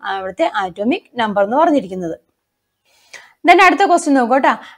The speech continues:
Identify the anions from the box. ബോക്സിൽ നിന്ന് ആനയോണിനെ അഡിഫ്-, ഐഡന്റിഫൈ ചെയ്യാൻ. ആനയോൺ എന്ന് പറയുമ്പോൾ നമുക്കറിയാം നെഗറ്റീവ് ആണ് അല്ലേ? അപ്പൊ ഏതാണ് ഇവിടുത്തെ ആനയോൺ എന്ന് പറഞ്ഞിരിക്കുന്നത്? ആ, സി എൽ അല്ലേ? സി എൽ മൈനസും ഓ മൈനസും. ഇതാണ്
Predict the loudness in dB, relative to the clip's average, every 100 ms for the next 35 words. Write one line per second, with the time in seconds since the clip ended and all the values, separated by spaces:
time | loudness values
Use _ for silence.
0 | 0 2 4 2 2 4 6 6 8 6
1 | 4 2 0 0 2 2 2 4 4 4
2 | -2 -2 2 2 2 0 -4 -2 -2 0
3 | 0 0 -2 -2 -2 0 0 -2 -8 -6
4 | -4 -2 -4 -2 -4 -4 -8 -10 -8 -6
5 | -6 -6 -6 -6 -8 -6 -4 -4 -6 -8
6 | -6 -6 -4 -4 -2 -2 -2 -2 -4 -4
7 | -2 -2 -2 -2 -4 -2 -4 -4 -6 -6
8 | -6 -6 -6 -6 -6 -6 -10 -20 _ -10
9 | -10 -8 -4 -2 -4 -4 -4 -6 -8 -8
10 | -6 -6 -8 -8 -8 -10 -8 -8 -8 -8
11 | -10 -12 -12 -10 -6 -6